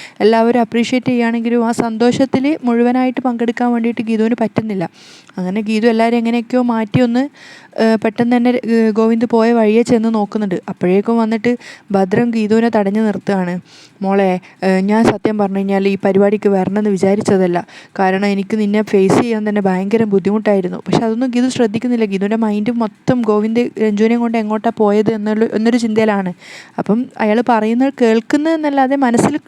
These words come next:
ഉൾക്കൊള്ളാൻ പറ്റുന്നില്ലായിരുന്നു. അപ്പോഴേക്കും ഭദ്രം മാപ്പ് പറച്ചിൽ ഇങ്ങനെ തുടരുകയാണ്. സ്വന്തം മകളുടെ കുടുംബജീവിതം നശിപ്പിക്കാൻ ശ്രമിച്ച ഞാനൊരു അച്ഛനാണോ എന്ന് വരെ തോന്നിപ്പോയി. ഗീതുവാണെങ്കിൽ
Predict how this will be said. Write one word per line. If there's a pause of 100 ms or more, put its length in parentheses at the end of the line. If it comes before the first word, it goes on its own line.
(180)
ഉൾക്കൊള്ളാൻ
പറ്റുന്നില്ലായിരുന്നു. (480)
അപ്പോഴേക്കും
ഭദ്രം
മാപ്പ്
പറച്ചിൽ
ഇങ്ങനെ
തുടരുകയാണ്. (280)
സ്വന്തം
മകളുടെ
കുടുംബജീവിതം
നശിപ്പിക്കാൻ
ശ്രമിച്ച
ഞാനൊരു
അച്ഛനാണോ
എന്ന്
വരെ
തോന്നിപ്പോയി. (320)
ഗീതുവാണെങ്കിൽ